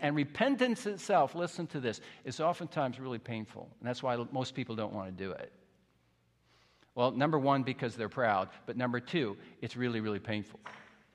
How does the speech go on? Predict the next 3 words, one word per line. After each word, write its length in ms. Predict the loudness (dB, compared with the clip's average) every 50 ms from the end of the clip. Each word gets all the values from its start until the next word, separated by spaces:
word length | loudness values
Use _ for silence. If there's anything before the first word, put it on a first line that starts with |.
| _ _ _ _ _ _ _ _ _ _ _ _ _ -18 -18 -18 _ _
Okay? 360 | 0 2 4 4 4 4 0 -8 -18 -18 -20 -20 -20 -20 -20 -20 -20 _ 2
Um, 540 | 4 6 8 10 10 8 8 6 4 0 -2 -8 -14 -18 -16 -14 -12 2 8
but, 500 | 10 12 12 12 10 6 4 -2 -12